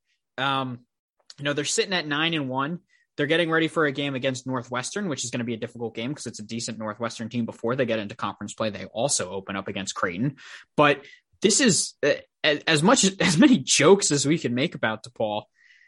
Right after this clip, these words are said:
I don't think many of us had a nine and one start for them. And, you know, coming out of the gates with, with what we were thinking, Javon Freeman Liberty's been so good. David Jones has been great,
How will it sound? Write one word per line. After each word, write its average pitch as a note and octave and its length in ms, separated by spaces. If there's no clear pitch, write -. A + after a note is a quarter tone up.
I F3+ 80
don't C#4 120
think C#4+ 140
many C#4 220
of C#4 80
us B3+ 80
had B3+ 160
a A#3+ 40
nine G#3+ 300
and A3+ 140
one A3+ 180
start B3 320
for F3+ 140
them. G#2 240
And, C3+ 120
you C#3+ 80
know, C3+ 120
coming D#3+ 280
out E3 160
of D#3 80
the D3 40
gates D#3+ 400
with, C3 200
with B2+ 260
what D3 120
we - 20
were C3 120
thinking, C#3 220
Javon B2+ 280
Freeman D3 260
Liberty's C3 320
been B2 120
so B2 200
good. A#2 180
David D3+ 340
Jones C3+ 600
has A#2 180
been G2+ 280
great, A#2+ 560